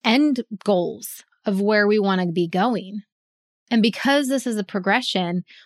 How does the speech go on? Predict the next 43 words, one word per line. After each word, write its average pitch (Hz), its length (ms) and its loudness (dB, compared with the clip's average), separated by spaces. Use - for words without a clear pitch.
when 226 140 2
we're 233 120 2
setting 226 300 2
these 214 180 0
goals, 196 520 -2
it's 214 160 -4
about 202 380 -2
that 190 200 0
next 202 760 -2
step, - 520 -6
right? 190 320 0
The 202 80 -2
next 208 360 2
step 208 200 -2
in 208 80 0
obedience, 196 560 0
and 202 80 0
that's 202 160 -2
gonna 277 220 -2
look 240 160 -2
different 190 320 -4
for - 140 -10
all 185 180 -2
of 170 80 -6
us. - 380 -14
It 202 80 0
doesn't 311 300 0
change 302 260 -2
the 226 100 -4
truth 269 240 0
of 220 80 0
what 190 200 -2
God's 185 240 0
word 180 260 -2
says 196 340 0
about 196 300 0
each 240 160 -2
one 208 100 0
of 196 80 -2
the 180 120 -2
areas 190 480 0
of 185 180 -4
life, 185 260 -2